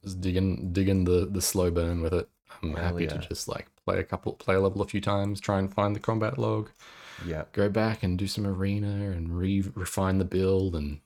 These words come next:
Speaker 1: try a new weapon. It's just a, it's just a jolly good time.
Speaker 2: <laughs> Great. That's so good.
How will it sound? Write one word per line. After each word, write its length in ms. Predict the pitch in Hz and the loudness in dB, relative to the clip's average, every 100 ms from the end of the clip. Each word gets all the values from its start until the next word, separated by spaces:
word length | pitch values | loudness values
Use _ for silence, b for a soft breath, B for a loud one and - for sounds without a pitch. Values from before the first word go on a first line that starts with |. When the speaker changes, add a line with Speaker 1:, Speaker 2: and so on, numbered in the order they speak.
| _ | _
Speaker 1:
try 220 | - 98 95 | -4 0 0
a 20 | |
new 160 | 95 92 | 0 0
weapon. 520 | 98 98 101 101 98 _ b b _ _ - | -2 -4 -8 -8 -10 _ b b _ _ -16
It's 100 | - | -12
just 220 | 143 - | -10 -8
a, 180 | 67 64 - | -8 -8 -14
it's 180 | - - | -14 -12
just 160 | - | -10
a 40 | 76 | -8
jolly 260 | 82 80 | -8 -6
good 160 | 76 76 | -6 -4
time. 300 | 104 170 - - | -4 -4 -8 -4
Speaker 2:
<laughs> 960 | - - 311 - 170 - 110 113 101 101 | -2 2 2 4 4 4 2 0 -6 -8
Great. 340 | - 87 85 - | -4 -4 -6 -8
That's 240 | - 87 - | -6 -6 -6
so 240 | - 87 | -4 -2
good. 380 | - 90 - | -2 -6 -6